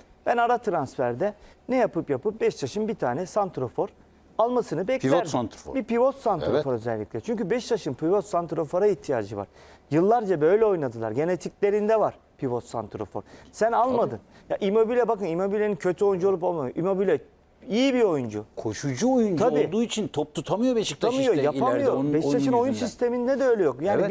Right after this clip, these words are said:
Speaker 1: bir Rafa Silva ile sen alacaksın, gideceksin. Çabuk oynayacaksın. Hızlı hücuma çıkacaksın ki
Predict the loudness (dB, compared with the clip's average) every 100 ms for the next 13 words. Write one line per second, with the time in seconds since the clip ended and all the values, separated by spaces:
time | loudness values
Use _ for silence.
0 | 2 0 0 -4 -2 -2 2 2 0 0
1 | -2 0 0 -2 -4 -4 -2 -2 -4 -16
2 | -6 -2 0 2 0 0 0 -2 -2 -8
3 | -8 _ -6 -4 0 0 0 0 -2 -4
4 | -6 -2 -2 -4 -6 -2 -4